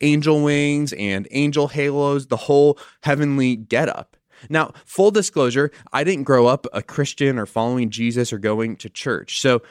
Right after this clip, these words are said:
most of what I thought I knew about heaven at a <laughs> younger age kind of came from that movie.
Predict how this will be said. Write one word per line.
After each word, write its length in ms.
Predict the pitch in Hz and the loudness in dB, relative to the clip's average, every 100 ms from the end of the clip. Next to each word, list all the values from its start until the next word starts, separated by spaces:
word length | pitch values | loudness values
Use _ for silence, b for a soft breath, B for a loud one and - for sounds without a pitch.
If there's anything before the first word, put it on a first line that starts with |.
| B B | B B
most 420 | 113 135 185 180 | -2 2 2 2
of 240 | 135 131 120 | 0 0 0
what 200 | 131 - | -2 0
I 120 | 117 | -4
thought 240 | 117 127 120 | 0 0 0
I 60 | |
knew 180 | 117 123 | 0 0
about 260 | 117 107 - | 0 -2 -4
heaven 420 | - 127 95 98 | -4 -4 -2 -6
at 160 | 98 | -6
a 40 | 92 | -6
<laughs> 0 | |
younger 460 | 101 127 131 123 - | -4 -2 -2 -6 -4
age 440 | 113 98 95 - _ | -2 -2 -4 -10 _
kind 200 | - 370 | -2 0
of 120 | 359 | 0
came 280 | - 170 202 | 0 0 0
from 240 | - 110 98 | 0 -2 0
that 300 | 110 127 107 | -2 -4 -2
movie. 540 | 113 131 120 - | 2 2 0 -8